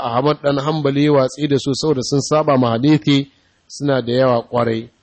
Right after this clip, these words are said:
"Walam yakun yuqaddimu ala al-hadisi sahihi." Idan hadisi ya inganta, Ahmad ɗan Hanbali bai gabatar da maganan kowa sai na annabi. Amalan,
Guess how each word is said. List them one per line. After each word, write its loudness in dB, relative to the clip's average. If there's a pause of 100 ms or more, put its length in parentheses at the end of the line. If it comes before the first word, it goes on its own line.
(320)
"Walam 2
yakun 2
yuqaddimu 2
ala 2
al-hadisi 0 (160)
sahihi." 4 (800)
Idan 2
hadisi 0
ya 4
inganta, 0
Ahmad 0
ɗan 0
Hanbali 0
bai 2
gabatar 0
da 0
maganan 0
kowa 4
sai -4
na 0
annabi. -6 (1040)
Amalan, 2